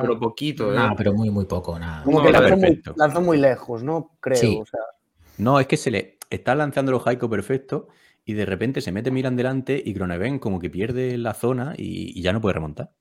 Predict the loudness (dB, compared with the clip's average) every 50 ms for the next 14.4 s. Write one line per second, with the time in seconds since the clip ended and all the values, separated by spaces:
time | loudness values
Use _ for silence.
0 | _ _ -16 -10 -8 -8 -6 -4 -4 -2 0 0 0 0 0 0 -2 -2 -2 -2
1 | -2 -2 -2 -4 -4 -6 -8 -4 -2 -2 -2 -2 -2 -4 -4 -4 -4 -4 -4 -4
2 | -6 -6 -10 -12 -14 _ _ _ _ _ -14 -10 -8 -6 -6 -4 -4 -4 -4 -2
3 | 0 0 0 0 -2 -4 -4 -6 -10 -10 -12 -12 -10 -10 -10 -10 -12 -14 -16 -18
4 | -20 _ _ -12 -10 -8 -8 -2 2 4 4 4 4 2 2 4 4 4 4 4
5 | 2 0 -2 -6 -8 -12 _ _ -2 -2 0 2 2 2 2 4 6 6 6 6
6 | 2 -2 -2 -2 -2 0 -2 -2 -2 -2 -4 -4 -4 -4 -6 -4 -4 -4 -6 -6
7 | -8 -8 -12 -14 -14 -10 -8 -8 -2 2 4 6 8 8 8 6 6 4 4 4
8 | 4 4 4 4 2 0 -2 -2 -2 0 0 0 0 0 -2 -2 0 0 0 0
9 | 2 2 2 4 4 4 2 2 0 0 -2 -4 -4 -6 -6 -6 -6 -6 -6 -6
10 | -8 -12 -16 _ -12 -4 0 0 0 0 0 -4 -4 -4 -4 -4 -4 -6 -6 -6
11 | -4 -4 -4 -4 -4 -6 -8 -8 -10 -16 _ _ _ _ _ _ _ _ _ -20
12 | -20 _ _ -4 -2 0 0 2 2 0 0 0 0 0 0 0 2 2 0 0
13 | -2 -2 -2 -2 -2 0 0 0 -2 -2 -4 -4 -4 -4 -4 -4 -4 -6 -8 -10
14 | -8 -6 -6 -6 -6 -8 -12